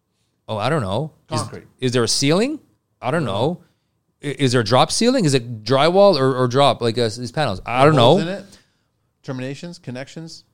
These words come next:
Speaker 2: units?
Speaker 1: Insulation? How many layers of drywall? Uh, y-, this is where it gets funny, right? How do you give a number and a s-, without knowing the full assembly?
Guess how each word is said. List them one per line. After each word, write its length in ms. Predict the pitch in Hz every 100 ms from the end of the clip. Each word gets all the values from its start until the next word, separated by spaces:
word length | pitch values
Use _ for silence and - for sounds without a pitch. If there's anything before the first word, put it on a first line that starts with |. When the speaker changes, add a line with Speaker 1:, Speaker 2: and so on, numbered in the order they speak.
| _
Speaker 2:
units? 400 | 120 143 165 -
Speaker 1:
Insulation? 800 | 156 151 143 151 196 269 294 214 _
How 120 | 170
many 120 | 190 196
layers 200 | 208 147
of 60 |
drywall? 520 | 113 107 95 90 92 - _ _ _ _ _ _ _ _ _ _ _
Uh, 420 | 180 175 175 175 - _ _
y-, 100 | 147 139
this 220 | 143 156
is 60 | 156
where 100 | 156
it 60 |
gets 160 | 143 135
funny, 320 | - 185 107
right? 180 | 104 120
How 160 | 131 185
do 60 |
you 140 | 233 202
give 340 | 143 151 135 -
a 80 | 120
number 480 | 117 123 135 95
and 80 | 98
a 20 |
s-, 200 | 101 - 113
without 260 | 117 117
knowing 220 | 120 117
the 40 | 113
full 500 | - - 110 110 104
assembly? 640 | 101 101 98 92 85 87